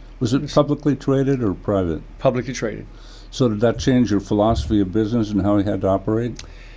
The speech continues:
Speaker 2: Didn't change mine. They tried to change it. <laughs> They tried to change it, but, uh, we didn't. Uh, um, uh, we were, we were still growing twenty-five, thirty percent a year. Uh,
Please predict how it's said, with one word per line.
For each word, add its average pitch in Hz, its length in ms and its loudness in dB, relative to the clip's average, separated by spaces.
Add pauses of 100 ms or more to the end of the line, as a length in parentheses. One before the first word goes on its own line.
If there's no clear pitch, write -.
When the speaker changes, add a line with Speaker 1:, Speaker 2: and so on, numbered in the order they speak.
(100)
Speaker 2:
Didn't 180 180 6
change 180 280 2
mine. 147 320 4
They 131 100 2
tried 156 240 4
to 208 80 2
change 113 360 -2
it. 147 80 0
<laughs> - 1160 0 (880)
They 156 100 4
tried 180 240 6
to 190 80 6
change 123 300 2
it, 143 160 0
but, 120 300 2
uh, 123 180 4
we 135 160 4
didn't. 147 360 0
Uh, 123 380 0 (600)
um, 123 400 0 (600)
uh, 127 180 0 (100)
we 151 160 8
were, 127 120 2
we 127 140 -2
were 123 100 -2
still 160 220 4
growing 117 420 0
twenty-five, 131 480 2
thirty 123 200 2
percent 123 220 -2
a 117 40 4
year. 117 420 4 (500)
Uh, 113 220 -4